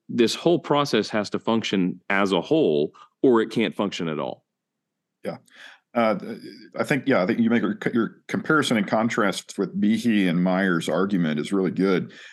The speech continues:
Speaker 2: That it's, it's kind of like hardware and software. I, I, I have, uh, a laptop in front of me, and Behe's argument is, okay, there's lots of little tiny pieces that make that work, and all of them have to work in unison correctly.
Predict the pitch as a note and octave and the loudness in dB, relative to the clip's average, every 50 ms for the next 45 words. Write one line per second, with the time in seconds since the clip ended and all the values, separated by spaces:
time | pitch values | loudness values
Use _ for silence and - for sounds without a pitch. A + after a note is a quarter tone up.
0 | - - - A2 G#2+ - - - A#2 - - - D#3 E3+ F3 A#2 F#2 G2 F#2 - | -10 -4 0 0 0 0 0 -2 -2 -2 0 0 2 2 2 2 2 2 2 0
1 | - - - - C3 B2+ B2+ A#2+ A2 G#2+ G#2+ G#2 G2 F2 E2 F#2 A#2 - - A2+ | -2 -4 -4 0 0 2 2 2 2 2 2 2 2 2 0 -2 -4 -4 -2 0
2 | G2+ G#2 G2+ - - F2+ D2+ B1+ A#1 B1 - - _ _ _ - _ _ _ _ | 0 -2 -2 -4 -8 -6 -6 -4 -6 -6 -10 -12 _ _ _ -20 _ _ _ _
3 | - F2+ F2 F2+ F2 - - A#2 F#2+ - C3 C3+ C#3 D3 C#3 A#2+ - - - _ | -4 -2 0 0 0 0 0 0 0 0 2 2 2 2 2 0 -4 -8 -16 _
4 | _ _ _ _ _ _ - F#2+ E2+ E2 - - F2 F#2 A2 A2 - - - A#2 | _ _ _ _ _ _ -4 -2 0 0 0 0 2 2 2 2 0 0 0 0
5 | F#2 F#2 G2 F2+ - A2 G2+ F#2 F2 E2 D#2 D#2 - - - _ _ _ - G2+ | 0 0 -2 -2 -2 0 0 2 2 0 0 -2 -4 -8 -20 _ _ _ -6 -2
6 | G2 F2+ E2+ E2 E2 D#2+ F2 - - _ _ _ _ _ _ - - G#2 B2 C#3 | 0 0 0 0 0 -2 -4 -6 -10 _ _ _ _ _ _ -12 -4 0 2 2
7 | D#3+ D3+ C3+ G#2+ G#2 G2+ F#2+ F#2+ F2+ G#2 G2 F2+ F2+ F2 E2+ E2+ F2 E2+ E2+ - | 4 4 2 2 4 4 2 2 2 2 2 2 2 2 2 2 0 0 -2 -6
8 | - - _ - A#2 A#2 C#3 G2 E2+ F2 D#2+ - - - F2 E2+ G2 A2+ C#3 - | -8 -10 _ -6 -2 0 0 0 0 0 -2 -2 -4 -4 -2 0 0 0 0 0
9 | - G2+ F#2 G#2 C3 C3+ - - C3 B2 G#2+ G2 - - D#3 - - F#2 E2+ - | -2 -2 0 0 -2 -2 0 0 2 2 2 0 0 -2 -4 -2 -2 -2 -2 -2
10 | - D#2 E2 F#2 F#2 - - F2+ E2+ - G2+ A2 A#2+ B2+ A#2 A2+ - - - - | -2 -2 0 0 -2 -2 -2 -4 -4 -2 0 0 2 2 0 -2 -4 -14 -20 -20
11 | - - _ _ _ - G2+ F2 E2 - - A2 A#2 C3+ C#3+ C#3 B2 G2+ A2+ G2+ | -20 -20 _ _ _ -4 -4 -2 -2 -2 0 0 2 2 2 2 2 2 0 0
12 | G#2+ A#2 A#2 A2 A2+ - G#2 F2+ G#2 G#2 G2 - F2+ E2+ E2+ F2+ A2 A#2 A2+ - | 2 2 0 -2 0 -2 -2 0 0 0 0 0 0 0 2 2 2 2 2 2
13 | - G#2+ F2+ F2+ F2 - F#2+ F2+ F2+ G2 F#2+ - G2 F#2+ F2 F2+ F#2 | 0 0 0 -2 -2 0 0 0 0 0 0 0 0 0 0 0 -2